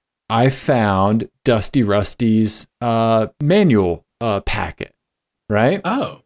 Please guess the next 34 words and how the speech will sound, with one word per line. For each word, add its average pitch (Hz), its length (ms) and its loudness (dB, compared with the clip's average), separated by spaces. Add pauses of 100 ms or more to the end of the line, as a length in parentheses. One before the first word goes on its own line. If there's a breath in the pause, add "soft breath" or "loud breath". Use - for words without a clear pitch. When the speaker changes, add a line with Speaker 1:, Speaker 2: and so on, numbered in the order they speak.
(120)
Speaker 1:
So - 140 0
Speaker 2:
okay. 113 80 4
Speaker 1:
nineteen 127 360 2
ninety-seven 156 720 2
Saab 117 540 2
manual 135 420 0
packet. 82 500 -10 (560)
And 120 140 2
I, 110 120 4
Speaker 2:
Mm-hmm. 113 140 -6
Speaker 1:
I, 127 380 2
I, 110 300 0 (380)
I'm 135 160 0
in 170 140 2
this 175 220 2
mode 127 300 4
where 113 140 4
I'm 107 160 0
trying 123 320 0
to 110 60 2
get 110 160 2
rid 104 140 2
of 101 100 -2
so 98 160 -2
much 113 240 2
stuff. - 420 -6 (380)
I 98 100 -4
threw 127 480 4
everything 139 460 0
away 107 360 4
except - 300 -4
for 104 80 -6
one 90 300 -2
thing. 78 280 -12